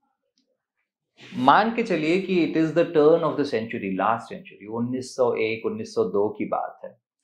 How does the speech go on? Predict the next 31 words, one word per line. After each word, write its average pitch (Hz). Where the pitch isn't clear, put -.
वहां 139
पे 180
कुछ -
archaeologist 135
खुदाई 117
कर -
रहे -
हैं। -
अब 104
जगह 123
आप 120
जो 117
चाहे 117
मान 110
लें, 127
India 110
मान 104
लें, 107
इजिप्ट 98
मान 98
लें, 107
कुछ -
भी 104
मान 95
लीजिए। 95
तो 160
जब 190
खुदाई 175
चल 196
रही 127
है, 101